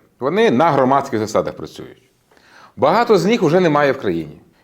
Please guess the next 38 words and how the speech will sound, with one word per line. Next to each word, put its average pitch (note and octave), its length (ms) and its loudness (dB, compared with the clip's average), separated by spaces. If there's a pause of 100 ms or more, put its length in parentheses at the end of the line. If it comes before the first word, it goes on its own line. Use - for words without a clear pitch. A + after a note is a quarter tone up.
Більше F#3+ 320 0
того, A#2 280 2
багато C#3 380 2
з C#3 60 -2
них G3+ 240 -2
обрано E3 260 2
було E3 140 2
від D3 100 4
заборонених C#3+ 500 2
партій. A2 460 -2 (120)
Пройде E3+ 380 2
рік, - 380 0 (400)
півроку, C3+ 640 2 (460)
і C#3+ 340 2 (200)
кворуму D#3+ 640 2 (400)
не B2+ 120 0
буде, E3+ 240 2
в - 140 -4
принципі, D#3+ 760 -2 (160)
в F2+ 80 -16
більшості C3+ 480 -4
місцевих G#2+ 360 -4
рад. - 220 -4
Бо C3+ 80 -8
депутати F#3 440 -2
уїжджають, D3 420 0
їх C#3+ 100 -8
нічого D#3+ 260 -2
тут B2+ 80 -12
не C#3 60 -6
прив'язує. B2+ 440 -2 (280)
Вони C#3+ 140 -2
теж D3+ 280 -2
люди. D#3 300 -4 (360)
Це A#3+ 340 2
призведе F3+ 500 2
до D3+ 120 2
того, F3 460 -2